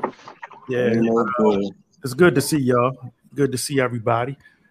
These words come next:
Speaker 1: Uh, the comments are open. Um, so, uh, what's up? Uh, so,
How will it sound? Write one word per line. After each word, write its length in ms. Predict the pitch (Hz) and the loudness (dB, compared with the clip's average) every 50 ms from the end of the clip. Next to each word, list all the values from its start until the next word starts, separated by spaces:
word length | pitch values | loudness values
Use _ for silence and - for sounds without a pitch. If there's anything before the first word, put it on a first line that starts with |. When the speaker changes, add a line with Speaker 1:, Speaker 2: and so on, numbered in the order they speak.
| _ _ _ - | _ _ _ -4
Speaker 1:
Uh, 560 | 131 123 123 120 120 117 117 113 113 120 117 - - - - _ _ | 0 2 2 2 2 2 0 0 -2 -4 -6 -8 -16 -20 -20 _ _
the 80 | - - | -20 -12
comments 480 | - - 143 139 135 135 135 131 120 | -4 0 2 2 2 2 2 0 -2
are 80 | - 147 | -2 0
open. 380 | 143 143 143 143 156 151 147 - | 2 2 2 2 0 -2 0 0
Um, 280 | - 139 135 135 135 | 2 2 2 0 0
so, 380 | 127 - 156 156 160 170 180 - - - - - _ _ - - - - - - - | 0 2 4 4 4 2 -2 -6 -14 -20 -20 -20 _ _ -14 -14 -14 -14 -10 -4 -2
uh, 260 | 170 170 165 160 165 170 - - - _ _ _ _ _ _ _ _ _ _ _ _ _ _ _ _ | 0 2 2 2 0 -2 -6 -14 -20 _ _ _ _ _ _ _ _ _ _ _ _ _ _ _ _
what's 160 | - - - | -8 -2 0
up? 180 | 240 233 - - | 0 2 2 2
Uh, 260 | 185 180 185 175 170 | 2 2 2 2 0
so, 380 | 160 - 180 165 160 - - | 0 0 -2 -2 -2 -2 -6